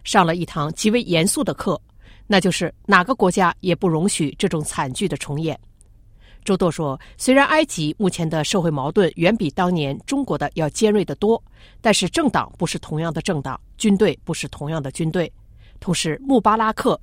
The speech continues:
也不是邓小平。他说，当年中共党内除了邓小平，也没有第二个人会有邓小平的特质、性格和经历，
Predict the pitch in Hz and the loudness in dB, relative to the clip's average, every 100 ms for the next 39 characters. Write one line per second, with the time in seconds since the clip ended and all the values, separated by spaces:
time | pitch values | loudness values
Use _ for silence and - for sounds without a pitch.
0 | - 151 - 151 160 180 160 147 - - | -6 -6 -6 -8 -6 -4 -4 -6 -10 -12
1 | 131 - - - - - - - - 156 | -12 -14 -20 -20 -20 -20 -10 -8 -4 -4
2 | 143 - - - 294 294 151 147 - - | -6 -12 -12 0 2 2 0 -2 -12 -8
3 | 285 277 247 160 120 185 190 - - 185 | -4 -2 -2 -4 -6 -4 -4 -6 -4 -2
4 | 175 185 151 113 - 151 - 160 151 185 | 0 -2 -4 -8 -8 -10 -6 -6 -2 0
5 | 160 - 294 285 170 139 135 - 190 139 | 0 -2 0 0 -2 -6 -8 -4 -4 -4
6 | - 196 160 135 160 147 - 294 165 - | -4 -6 -6 -8 -8 -10 -6 -2 -2 -2
7 | 214 - 269 170 139 139 165 165 170 165 | -6 -4 -4 -4 -4 -8 -6 -4 -2 -2